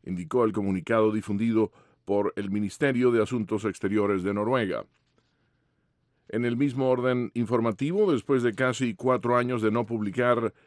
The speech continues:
cifras oficiales, el Banco Central de Venezuela finalmente dejó en evidencia la profunda debacle de la economía nacional, reconociendo que el Producto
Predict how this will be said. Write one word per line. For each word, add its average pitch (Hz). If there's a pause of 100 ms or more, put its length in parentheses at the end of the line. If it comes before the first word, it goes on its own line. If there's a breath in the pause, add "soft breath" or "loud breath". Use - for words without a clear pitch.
(140 soft breath)
cifras 117
oficiales, 135 (280 soft breath)
el 101
Banco 120
Central 113
de 110
Venezuela 131
finalmente 117
dejó 110
en 113
evidencia 117 (360 soft breath)
la 110
profunda 123
debacle 113
de 107
la 104
economía 104
nacional, 123 (520 soft breath)
reconociendo 107
que 104
el 107
Producto 113